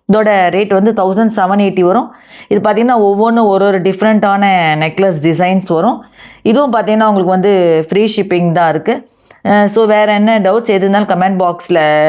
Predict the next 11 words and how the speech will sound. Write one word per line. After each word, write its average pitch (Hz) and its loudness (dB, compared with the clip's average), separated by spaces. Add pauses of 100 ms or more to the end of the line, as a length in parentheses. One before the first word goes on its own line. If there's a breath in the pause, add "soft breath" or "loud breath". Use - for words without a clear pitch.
ம், 143 -4
கேளுங்க. 185 0
நெக்ஸ்ட் 190 -4
ஒன் 233 2
பார்த்தீங்கன்னா, 202 0
உங்களுக்கு 175 -2
வந்து 180 2 (140)
பேங்கிள்ஸ் 208 0
வரும். 190 0 (440 loud breath)
இதுலயே 247 2
நிறைய 202 2